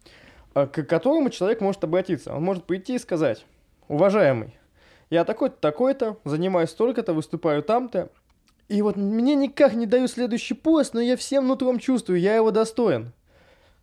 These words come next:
Давайте это организуем». Этот, э, тренер, коуч ему говорит, «Хорошо, вот у меня для тебя список требований, экзамен, ты его сдаешь, ты получаешь следующий пояс».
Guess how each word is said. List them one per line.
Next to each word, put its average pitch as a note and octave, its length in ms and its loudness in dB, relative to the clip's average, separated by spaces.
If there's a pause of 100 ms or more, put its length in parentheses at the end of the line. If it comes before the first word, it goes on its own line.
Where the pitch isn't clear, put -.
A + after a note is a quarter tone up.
Давайте G#3+ 380 2
это A3 120 -2
организуем». F#3+ 680 -2 (500)
Этот, E3+ 460 0
э, C#3+ 300 -2
тренер, F3+ 340 2
коуч F#3 360 0
ему D3+ 140 -4
говорит, D3 320 -2
«Хорошо, F3 460 -2 (320)
вот E3 200 2
у - 20 -2
меня D#3+ 180 0
для B2+ 140 -4
тебя B2+ 380 -4 (220)
список E3 440 -4
требований, G#3 600 0
экзамен, D#3 560 -2 (300)
ты F3 80 2
его E3+ 160 4
сдаешь, E3+ 300 2
ты D3+ 100 -10
получаешь D#3 420 -2
следующий C3 380 -8
пояс». A2+ 400 -12